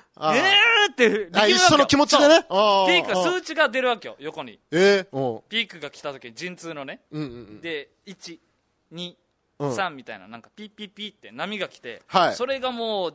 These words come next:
Speaker 2: 二十とかになってたら、ピッピッピッピッピッって上がっていったら、これが陣痛だわけよ。
Speaker 1: うんうんうん。
Speaker 2: これが来た瞬間に、「うーん」って力むわけよ。
Speaker 1: うんうんうんうん。
Speaker 2: その時に出す。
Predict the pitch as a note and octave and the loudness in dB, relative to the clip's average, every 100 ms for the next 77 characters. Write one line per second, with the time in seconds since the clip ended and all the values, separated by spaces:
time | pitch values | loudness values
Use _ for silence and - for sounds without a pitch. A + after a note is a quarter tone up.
0 | D#3+ F#3 B3+ D#4+ D#4+ G#3+ F#3 D3 C#3 C3 | -8 -6 -6 -4 -6 -8 -12 -12 -14 -16
1 | A#2+ A#3+ A3 A#3 B3+ B3 A#3 B3+ - C#3+ | -16 -16 -16 -14 -12 -12 -10 -10 -6 -6
2 | D#3 - D3 A#2 G#2 C#3+ F#3 F3 F3 D#3+ | -6 -10 -16 -16 -16 -10 -8 -4 -6 -4
3 | G#3+ G#3 G3 D3 - - _ _ - F#3 | -6 -6 -8 -8 -10 -20 _ _ 2 4
4 | C#3+ C3+ D#4+ D#4+ D4+ - C#4+ C#4 C4 C4 | 4 0 0 2 0 0 -2 -2 -6 -4
5 | C4 A#3 A#3+ D#4 F4+ F#4+ G4+ C#4+ F#3 D#3 | -4 -6 -12 -10 -8 -4 -4 -4 -8 -8
6 | _ - F#3+ E3+ E3 - - G#3 E3 - | _ 4 6 6 6 4 -2 2 2 2
7 | F4+ F#4+ F#4 D4+ F4+ C#4 - - D#3 - | 2 2 -2 -6 -6 -8 -12 -4 -4 -4
8 | - G#2 | -10 -12